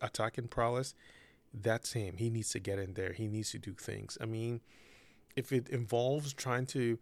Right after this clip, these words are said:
create some, I don't know, tough situations or even get, like, a tussle or two, I mean, that should be some sort of a spark, but he just, it, it just didn't show up again for him in this game.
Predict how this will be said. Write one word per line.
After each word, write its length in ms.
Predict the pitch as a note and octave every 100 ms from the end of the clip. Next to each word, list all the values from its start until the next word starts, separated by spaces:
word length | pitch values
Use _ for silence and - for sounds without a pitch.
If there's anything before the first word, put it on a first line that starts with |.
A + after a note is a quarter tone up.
| - - - _ _
create 500 | - - G#2 A2 B2
some, 420 | - B2+ A2+ A2 G#2+ - - -
I 120 | A2+
don't 140 | A#2+
know, 280 | G#2+ G2+ A2 - - - _ - -
tough 360 | C3 - - -
situations 800 | - B2 C3+ C3+ D3 C#3+ C#3+ C3
or 200 | A#2 A#2+
even 300 | A#2+ B2 A2+
get, 180 | A#2+ B2
like, 180 | A2+ A2
a 60 |
tussle 400 | G#2 A#2+ A2+ C3+
or 80 | C3
two, 320 | - C#3 C#3 G#2
I 40 |
mean, 280 | A#2+ A#2 G2
that 200 | A2+ C3 -
should 300 | - C3 B2
be 320 | C3 C3+ C3
some 260 | - - C3+
sort 200 | C3+ B2
of 120 | A2
a 60 | G#2+
spark, 440 | - - C3 A2
but 160 | A#2 G#2+ - - - - - - _ - - - - - -
he 140 | A#2+ A2+
just, 320 | C#3 - - B2+
it, 180 | A#2 -
it 180 | B2 A2+
just 200 | C3 A#2
didn't 140 | A2
show 200 | - G#2
up 160 | G#2+ -
again 460 | A2 G2+ G#2 A2 B2+
for 180 | - G#2+
him 260 | A2 A2 G#2
in 60 |
this 160 | A2 G#2
game. 320 | A2 A2